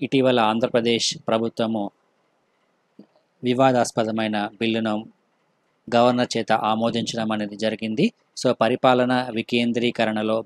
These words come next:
భాగంగా ఆంధ్రప్రదేశ్ ప్రభుత్వము మూడు రాజధానులను ఏర్పాటు చేయాలనే నిర్ణయం తీసుకున్న నేపథ్యంలో, ప్రస్తుతం హైకోర్టులో దీనికి సంబంధించి పిటిషన్స్ అనేవి వేయడం అనేది జరిగింది. So, సుప్రీంకోర్టులో కూడా కొన్ని పిటిషన్స్ అనేవి కొనసాగుతున్నాయి.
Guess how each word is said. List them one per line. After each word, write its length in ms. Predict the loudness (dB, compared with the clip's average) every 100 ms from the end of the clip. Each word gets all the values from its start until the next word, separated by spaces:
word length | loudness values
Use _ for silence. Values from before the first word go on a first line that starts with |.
| -2
భాగంగా 380 | -2 -2 -2 -2 -2
ఆంధ్రప్రదేశ్ 640 | -2 -2 0 0 0 0 -2 -6 _ _ _ _ _ _ 0
ప్రభుత్వము 560 | 0 0 -2 0 0 -2 -4 _ _ 2
మూడు 200 | 4 4 4
రాజధానులను 600 | 2 2 0 0 0 -2 -2 -2
ఏర్పాటు 380 | -2 0 -2 -2 -4 -2
చేయాలనే 420 | 0 0 0 -2 -2
నిర్ణయం 300 | -2 -2 -2 -2
తీసుకున్న 360 | -4 -4 -4 -4 -4
నేపథ్యంలో, 540 | -4 -4 -4 -4 -2 0
ప్రస్తుతం 300 | -2 -2 -4 -2
హైకోర్టులో 420 | -2 -2 -4 -4 -4
దీనికి 220 | -6 -6 -6
సంబంధించి 600 | -2 -2 -2 -6 -4 -6 -6 _ _ _ _
పిటిషన్స్ 460 | 0 2 0 0 -2
అనేవి 220 | -2 -2 0
వేయడం 240 | 0 0 0
అనేది 160 | -2 -4
జరిగింది. 300 | -6 -4 -4 0
So, 80 | 0 0
సుప్రీంకోర్టులో 600 | -4 -2 0 0 -2 -2 0
కూడా 140 | 0 0 0
కొన్ని 200 | 0 -2 -4
పిటిషన్స్ 480 | -2 -2 -2 -4 -4
అనేవి 240 | -4 -4 -4
కొనసాగుతున్నాయి. 680 | -4 -2 -2 -4 -8 -4